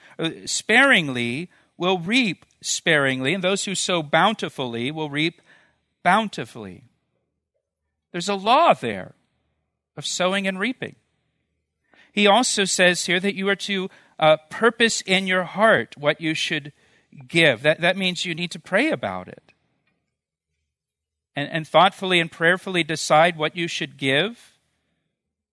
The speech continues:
Again, not just financially, but of your time, your energy to the Lord. Romans twelve says that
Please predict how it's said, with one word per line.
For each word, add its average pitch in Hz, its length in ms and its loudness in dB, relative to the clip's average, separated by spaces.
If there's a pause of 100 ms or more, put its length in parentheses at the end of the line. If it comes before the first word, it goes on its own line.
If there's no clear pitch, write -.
(1120)
Again, 147 240 -2
not 156 140 0
just - 180 -4
financially, 156 640 2
but 151 120 -6
of 123 100 -4
your 120 100 -6
time, 160 420 2
your 131 140 -4
energy 165 440 -2
to 165 160 -8
the 151 100 -4
Lord. 165 300 -2
Romans 156 300 -6
twelve 165 340 4
says 156 220 -4
that 147 220 0